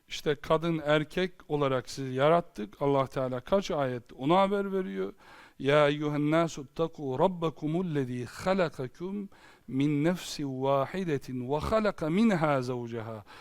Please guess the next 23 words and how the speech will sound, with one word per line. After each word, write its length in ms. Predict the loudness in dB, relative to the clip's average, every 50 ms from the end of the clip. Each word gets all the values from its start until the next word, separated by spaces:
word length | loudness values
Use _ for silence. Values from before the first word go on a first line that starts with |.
| -20 -20 -10 -4
ve 180 | -2 0 2
besse 320 | 2 2 0 0 -4 -2 0
minhumâ 680 | 0 0 0 0 0 0 0 -2 -2 -2 -4 -6 -6 -6
ricâlen 680 | -6 -6 -2 0 0 0 2 0 0 -2 -4 -6 -8
kethîran 840 | -10 -8 -8 -8 -8 -8 -8 -8 -6 -6 -4 -4 -4 -4 -4 -6 -8 -10 -6
ve 220 | 0 2 2 2
nisâ." 260 | 2 0 -2 -4 -8 -8
buyuruyor. 140 | -10 -12 -18 -20 -20 -20 _ -20 _ _ _ _ _ _ _ -20 _ _ _ _ _ -20 -20 -20 _ _ -6
Yani, 400 | -2 0 0 2 2 0 -4 -6 -10 -14 -20 _ _
"Ya 300 | -2 2 4 6 6 4
eyyühen 420 | 4 0 -2 -4 -2 0 0 0 2
nasu 340 | 2 2 2 0 -2 -6 -14
ittaku 720 | -12 -6 -4 -4 -4 -4 -6 -10 -10 -8 -8 -6 -2 2 8
rabbakumullezî 1080 | 8 6 6 6 -2 -2 -2 -2 -4 -4 -2 -2 -2 0 0 0 0 0 -2 -4 -6 -6
halakakum 920 | -6 -4 4 6 6 6 6 4 2 0 -8 -8 -8 -8 -8 -6 -6 -6 -8 -12 -20 _ _
min 200 | -6 -4 -2 -2
nefsin 400 | -2 -4 -4 -6 -8 -8 -8 -8
vâhide." 360 | -8 -10 -12 -16 -20 -20 _ _ _ _ _ -8
Tek 260 | -4 -4 -4 -4 -6
bir 100 | -6 -2
nefisten 420 | -2 -2 -2 -4 -12 -14 -14 -14 -14
yarattı. 340 | -14 -14 -16 -18 -20 _ _ _
Sonra, 480 | -10 -8 -6 -4 -4 -4 -6 -8 -10